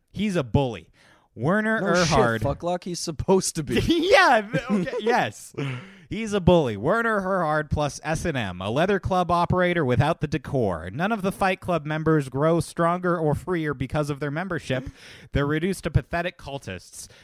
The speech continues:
Speaker 1: Issue them black shirts and sign them up as skinheads. Whether Durden represents the hidden aspects of the male psyche is a question the mu-,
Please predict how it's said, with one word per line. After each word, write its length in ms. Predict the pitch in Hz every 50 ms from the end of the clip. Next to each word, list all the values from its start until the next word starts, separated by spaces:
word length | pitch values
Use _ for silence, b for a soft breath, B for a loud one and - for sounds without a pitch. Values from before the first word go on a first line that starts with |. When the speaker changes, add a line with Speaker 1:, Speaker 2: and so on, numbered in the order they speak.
| B
Speaker 1:
Issue 280 | - 147 160 - 185 180
them 180 | 156 156 139 123
black 300 | 135 147 165 175 - -
shirts 360 | - 165 170 170 160 - -
and 240 | - 127 127 120 -
sign 280 | - 175 165 180 185 180
them 120 | 175 180
up 160 | 180 170 -
as 140 | 180 165 -
skinheads. 640 | - - - 151 135 113 98 98 95 90 87 - 101
Whether 260 | 127 170 180 190 175
Durden 380 | 151 180 190 190 185 180 165 165
represents 500 | 170 175 - 180 151 151 170 170 - -
the 140 | 160 135
hidden 240 | 143 170 175 180 165
aspects 480 | 165 170 170 - - - 175 160 - -
of 100 | 156 139
the 100 | 143 131
male 240 | 131 143 160 170 151
psyche 460 | - - 165 160 160 - 180 160 151
is 100 | 139 135
a 60 | 131
question 460 | - - 175 175 160 - - 175 170
the 80 | 156 147
mu-, 220 | 147 151 160 180